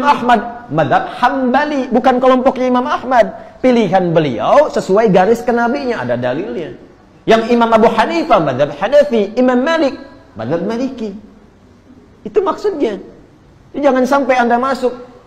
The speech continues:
"Bismillahirrahmanirrahim." Hmm, beda manhaj. Pergi. Nah, itu artinya belum paham. Dan kalau belum paham, jangan dicela. Kalau dicela, sama-sama nggak paham juga.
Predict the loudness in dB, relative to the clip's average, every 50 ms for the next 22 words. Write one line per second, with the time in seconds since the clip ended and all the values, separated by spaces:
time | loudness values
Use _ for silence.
0 | -20 -20 -20 _ -16 -14 -12 -6 -2 -2 0 4 4 4 4 4 4 4 4 4
1 | 4 4 4 2 2 0 0 2 4 4 4 4 2 0 0 0 0 -2 -2 -2
2 | -4 -2 -2 0 0 0 0 0 0 -2 -2 -6 -8 -10 -10 -10 -12 -16 -20 -20
3 | -14 -12 -8 -8 -8 -8 -8 -10 -10 -10 -12 -12 -14 -18 -20 -20 -20 -20 _ -20
4 | -20 -18 -12 -10 -6 -6 -6 -6 -8 -12 -14 -14 -14 -16 -16 -16 -16 -14 -14 -14
5 | -16 -16 -16 -18 -18 -18 -20 -20 -18 -16 -14 -14 -14 -14 -14 -12 -10 -10 -10 -8
6 | -6 -6 -4 -4 -4 -4 -4 -4 -4 -4 -4 -6 -8 -8 -8 -8 -10 -12 -14 -14
7 | -18 -20 -20 -20 -20 -20 -20 -20 -20 -20 -20 -20 -20 -8 -2 0 2 2 4 4
8 | 4 4 4 4 4 4 2 0 -2 -2 0 0 0 0 -2 -2 0 -2 -2 -2
9 | -4 -4 -2 -2 -2 -2 -2 -2 -2 0 0 0 -2 -4 -4 -2 -2 -2 -2 -2
10 | -4 -4 -4 -2 -2 -2 0 0 0 0 -2 -4 -4 -4 -4 -4 -4 -4 -6 -6